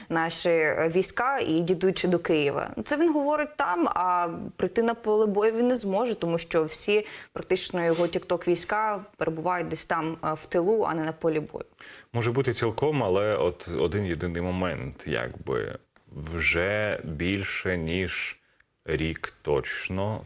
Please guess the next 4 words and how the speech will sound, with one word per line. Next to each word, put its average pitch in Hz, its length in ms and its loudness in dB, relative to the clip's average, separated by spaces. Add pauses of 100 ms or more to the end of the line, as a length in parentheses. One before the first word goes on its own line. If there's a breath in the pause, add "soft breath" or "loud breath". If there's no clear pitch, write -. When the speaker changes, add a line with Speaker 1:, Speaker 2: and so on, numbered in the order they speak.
(100)
Speaker 2:
фактично - 520 -6
півтора, 78 840 -2
триває 76 760 -2 (100)
війна, 82 640 -2